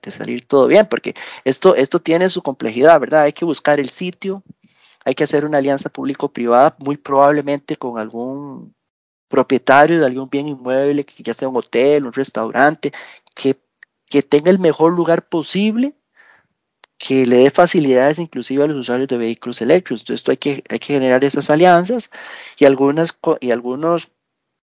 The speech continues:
materiales y, y algunos materiales y, y elementos importantes para la conectividad de ese cargador. Me refiero a postería, conductores, transformadores, ¿verdad? Que, que, que se van a estar ocupando para la instalación de estos, de estos equipos.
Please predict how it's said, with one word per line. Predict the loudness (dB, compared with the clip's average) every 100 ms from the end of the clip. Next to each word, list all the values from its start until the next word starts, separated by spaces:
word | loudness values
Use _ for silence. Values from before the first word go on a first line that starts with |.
| _ _ _
materiales | -4 -2 0 4 6 6 0 -4
y, | -8 -10 -14 -14
y | -12
algunos | -10 -8 -6
materiales | -6 -4 -2 2 2 2 -2 -8
y, | -14 -10
y | -2
elementos | -2 -2 -8 -10 -12
importantes | -10 -10 -4 -6 -6 -4
para | -2 -2
la | -4
conectividad | -6 -12 -8 -8
de | -6
ese | -2
cargador. | -2 2 2 2 -4 -20 -20 _
Me | -6
refiero | -2 0
a | 0
postería, | -2 -2 -2 2 2 2
conductores, | -2 -8 -8 0 0 2
transformadores, | -2 -4 -6 -4 2 4 2 0 -12 -20 -20 -20 _
¿verdad? | -2 0 0
Que, | -2 -16 -18 _
que, | -20 -20
que | -16
se | -10 -6
van | -4
a |
estar | -4 -2
ocupando | -2 -4 -4 -4 -4
para | -8 -10 -8
la | -12
instalación | -14 -12 -10 -10 -10 -10
de | -8 -8
estos, | -10 -14 -16 -12
de | -12
estos | -8 -10
equipos. | -10 -14 -16 -18 -20